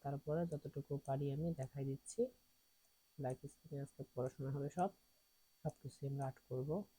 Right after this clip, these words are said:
ওকে, ওকে, তো দেখো আমরা প্রায় শেষ করে ফেলছি।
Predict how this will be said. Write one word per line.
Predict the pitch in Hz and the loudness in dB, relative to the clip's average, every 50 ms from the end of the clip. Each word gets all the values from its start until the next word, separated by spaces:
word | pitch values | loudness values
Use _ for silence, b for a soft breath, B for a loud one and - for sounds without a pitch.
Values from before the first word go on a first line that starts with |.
| _ _ _ _ _ _ _ _ _ _ _ _ _ _ _ _ _ _ _ _ _ _ _ _ _ - 143 139 | _ _ _ _ _ _ _ _ _ _ _ _ _ _ _ _ _ _ _ _ _ _ _ _ _ -8 -6 -6
ওকে, | - - 143 123 120 - - - - - _ - _ _ _ - | -4 -4 -6 -6 -6 -8 -18 -20 -20 -20 _ -20 _ _ _ -6
ওকে, | 156 151 143 - 175 196 220 - - _ _ - _ _ _ _ _ _ _ _ _ _ - | -4 -4 -2 2 0 0 0 -2 -10 _ _ -20 _ _ _ _ _ _ _ _ _ _ -2
তো | 156 143 135 | 0 4 4
দেখো | 127 139 - - 196 180 | 4 4 2 0 0 0
আমরা | 156 151 147 143 - | 2 2 2 0 0
প্রায় | - 143 143 139 - - | 0 -2 -2 -2 -2 -4
শেষ | 151 147 - - - | -4 -4 -4 -2 -4
করে | 147 151 143 - | -2 -2 -2 0
ফেলছি। | 156 151 147 - - 220 | -2 -2 -2 -2 -2 -2